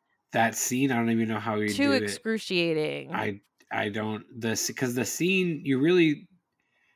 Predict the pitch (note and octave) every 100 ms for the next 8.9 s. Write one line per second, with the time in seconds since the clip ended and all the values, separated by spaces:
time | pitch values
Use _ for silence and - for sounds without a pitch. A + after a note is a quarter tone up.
0 | _ B2 B2 A2+ - D#3 F#3 F#3 - E3+
1 | D#3+ E3 - E3 C3 A#2+ A#2 A2+ A#2+ C3
2 | C3 - - A#2+ A#2+ A2 A2 A2 G2+ G#2
3 | G#2 G#3 G#3 G3+ G3+ E3+ D3+ D3+ D3 C#3+
4 | C3+ D3 - - _ _ _ _ _ _
5 | _ - - C3+ B2+ C#3+ C#3+ C3+ B2+ A#2
6 | A2+ A2 - G2+ G2+ G2+ G2+ G#2+ A2+ G#2+
7 | A2 A#2 A#2 - F3 D#3+ D#3+ D#3 D#3 D3
8 | - - D3+ D3 C#3+ C3 A#2+ A2+